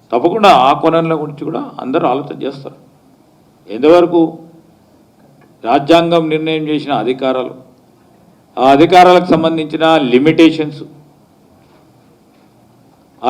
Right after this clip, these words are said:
లిమిటేషన్స్ సంబంధించిన ఎంతవరకు వారు ఓవర్‌లాపింగ్ చేయకుండా రాజ్యాంగ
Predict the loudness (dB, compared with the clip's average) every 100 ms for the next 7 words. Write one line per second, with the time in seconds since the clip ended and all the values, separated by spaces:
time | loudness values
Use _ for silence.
0 | 2 2 4 4 4 2 0 0 2 0
1 | 0 2 2 2 0 -10 -20 -20 _ _
2 | _ _ _ _ _ -8 0 4 4 4
3 | 4 4 4 0 -4 -12 -2 2 4 4
4 | 0 0 0 2 2 0 0 0 -2 -10
5 | -20 _ _ _ _ -6 -2 0 0